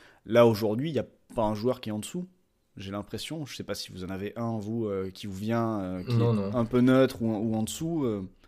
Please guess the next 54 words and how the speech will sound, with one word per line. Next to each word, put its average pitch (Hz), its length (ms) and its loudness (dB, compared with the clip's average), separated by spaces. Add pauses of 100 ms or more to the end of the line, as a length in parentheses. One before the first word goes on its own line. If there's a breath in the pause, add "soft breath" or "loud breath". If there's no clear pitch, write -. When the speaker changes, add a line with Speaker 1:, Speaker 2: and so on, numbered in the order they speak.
(140 soft breath)
Speaker 1:
à - 60 -14
part 120 140 2
Sterling, 160 340 6
Speaker 2:
Bof. 156 180 0
Speaker 1:
peut-être, 165 360 2 (180)
qui, 110 280 -4 (140)
qui - 180 -8
a 107 40 -6
pas, 120 340 4
Speaker 2:
Ouais, 117 320 4
Speaker 1:
qui 127 80 6
a 120 40 6
Speaker 2:
mais 110 80 4
Speaker 1:
toujours 127 180 4
Speaker 2:
il, - 40 -4
Speaker 1:
pas 135 140 8
Speaker 2:
il, 123 40 0
Speaker 1:
retrouvé 127 380 2
son, 113 320 -4
son 131 140 -6
truc, 220 180 -6
mais 117 80 0
bon, 107 120 -2
il 107 80 0
met 107 80 0
son - 160 0
Speaker 2:
mais - 60 4
il 131 60 2
Speaker 1:
but. 131 60 2
Speaker 2:
t'apporte 117 400 0
une 113 160 0
présence 120 380 4
dans 110 80 2
la 110 100 2
surface 117 400 -4
quand 110 100 -2
même 110 180 2
qui - 100 2
Speaker 1:
Ouais. 208 120 4
Speaker 2:
est, 92 240 -4
je - 100 -12
trouve, 110 280 -4
euh, 98 500 -2
un, 117 140 0 (420)
plus 131 240 0
intéressante 120 760 2
régulièrement 107 560 0
que 123 120 -4
les 98 100 -2
matchs 104 200 0
de 98 120 -4
Grealish 101 540 -4
ou 98 60 -6
de, 87 520 -8